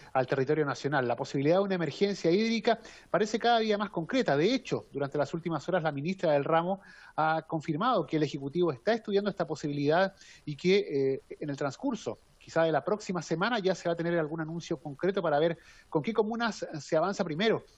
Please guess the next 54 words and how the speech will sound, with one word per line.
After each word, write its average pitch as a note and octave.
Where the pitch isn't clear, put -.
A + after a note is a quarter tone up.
ante D#3+
la C3+
falta G3+
de E3+
precipitaciones D#3
y -
ante D3+
la C#3+
emergencia F#3
que D#3+
significa D3+
esta -
situación D3+
justamente D3
de C3+
la C3
escasez -
hídrica. B2
Para F3+
conversar G3
acerca A#3+
de A3+
este A3
tema, C4
aquí, C#3
en A#2+
la A2+
Cámara, E3
en D#3+
la D#3
radio, F#3+
tomamos D#3+
contacto D3+
con D3+
el, C#3+
eh, C#3
diputado D3
Jorge D#3+
Radgeb, D#3+
quien -
gentilmente D3
nos C3+
acompaña. B2+
Diputado D#3
Radgeb, E3+
gracias D3+
por C#3+
estar D3
junto D3
a C#3
nosotros C#3+
durante B2+
esta A#2+
jornada. G#2